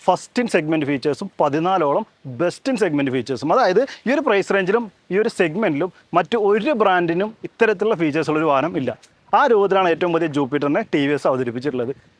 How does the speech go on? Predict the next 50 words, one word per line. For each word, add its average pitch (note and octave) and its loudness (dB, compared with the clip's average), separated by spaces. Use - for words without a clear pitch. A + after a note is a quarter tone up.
വിശദമായിട്ട് F3+ 0
പറയാൻ E3+ 0
ഒരുപാട് E3 0
കാര്യങ്ങൾ C#3+ 2
വരുന്നുണ്ട്. C#3+ 0
ആദ്യം E3+ 0
തന്നെ E3 -2
കളർ G#3+ 2
തന്നെ D#3 0
നിങ്ങൾ C#3+ 0
നോക്കിയാൽ B2+ -2
വളരെ C3 2
അട്രാക്റ്റീവ് C#3 0
ആണെന്ന് C3+ 0
പറയാം. C3+ -2
ഈ - 0
കാണുന്നത് F3+ 2
ഡോൺ F#3 0
ബ്ലൂ D3+ 0
മാറ്റ് C#3 0
എന്ന് C#3+ 0
പറയുന്ന C3 0
ഒരു C#3+ -2
കളറാണ് B2+ 0
കേട്ടോ. G3 0
തൊട്ടപ്പുറത്ത് D3 -2
കോപ്പർ D3+ 2
എന്ന് C#3 0
പറയുന്ന B2+ -2
കളർ B2 0
കൂടി B2+ -2
ഉണ്ട്. B2+ -2
എന്തായാലും C3+ 0
ഞാൻ, E3 -4
എനിക്ക് B2+ -4
ഇത് C3 -4
നല്ല C#3 0
അട്രാക്റ്റീവ് C#3 -2
ആയിട്ട് C#3+ -2
തോന്നി. B2+ -2
അപ്പോൾ C3 0
അതിനെക്കുറിച്ച് C3 -2
അതിൽ E3 0
വെച്ചിട്ട് C#3+ -2
തന്നെ C3+ 0
നമുക്ക് C3+ -2
ഓരോ D3+ 2
കാര്യങ്ങൾ C#3 2
പറഞ്ഞു D#3 2
പോവാം. F3 2